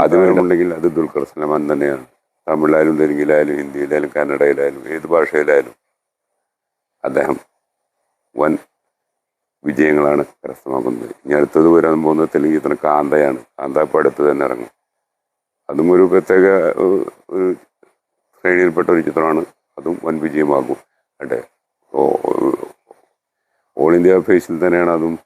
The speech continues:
Speaker 1: റിലീസ് ചെയ്യുന്നത് വേൾഡ് വൈഡ് ആയിട്ട്. അപ്പോൾ ആ ചിത്രത്തിനായി കാത്തിരിക്കാം. മലയാള ചിത്രം എന്തായാലും ഈ വർഷം ഉണ്ടാകും എന്ന് നമുക്ക് പ്രതീക്ഷിക്കാം. ഷൂട്ടിംഗ് തുടങ്ങി എന്നാണ് റിപ്പോർട്ടുകൾ. ഉം, പെപ്പയുടെ ഭാഗങ്ങളാണ് ഇപ്പോൾ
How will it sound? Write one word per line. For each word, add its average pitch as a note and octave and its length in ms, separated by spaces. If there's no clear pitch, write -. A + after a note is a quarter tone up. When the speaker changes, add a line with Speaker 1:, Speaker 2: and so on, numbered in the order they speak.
Speaker 1:
റിലീസ് D2+ 320
ചെയ്യുന്നത് D2+ 380
വേൾഡ് D2 260
വൈഡ് C#2 180
ആയിട്ട്. C2+ 240
അപ്പോൾ B1+ 180
ആ D2 100
ചിത്രത്തിനായി C#2+ 560
കാത്തിരിക്കാം. C#2+ 520
മലയാള E2 320
ചിത്രം F#2 260
എന്തായാലും A2 480
ഈ - 80
വർഷം D#2 280
ഉണ്ടാകും C#2+ 320
എന്ന് D2 200
നമുക്ക് C#2 240
പ്രതീക്ഷിക്കാം. C#2 600
ഷൂട്ടിംഗ് D#2 380
തുടങ്ങി D#2+ 460
എന്നാണ് E2 340
റിപ്പോർട്ടുകൾ. C#2+ 480
ഉം, C2 220
പെപ്പയുടെ F2+ 420
ഭാഗങ്ങളാണ് F2 360
ഇപ്പോൾ D#2 140